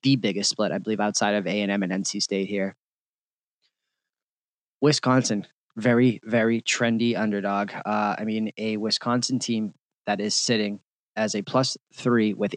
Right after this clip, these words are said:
eighty percent of tickets. And if you think public underdogs <laughs> have fleas, this one may need to get put down here.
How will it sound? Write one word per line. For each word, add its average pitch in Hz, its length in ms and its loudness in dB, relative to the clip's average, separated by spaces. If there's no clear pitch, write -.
eighty 110 300 2
percent 110 500 -2
of 101 180 -2
tickets. - 500 -4
And 101 280 -2
if - 160 -4
you 120 80 4
think 120 200 -2
public 110 260 -2
underdogs 107 420 2
<laughs> - 20 2
have 139 140 2
fleas, 104 380 0
this 110 200 2
one 113 140 0
may 98 140 2
need 107 160 -2
to - 80 -6
get 104 180 0
put - 180 -4
down 101 280 -2
here. 104 260 0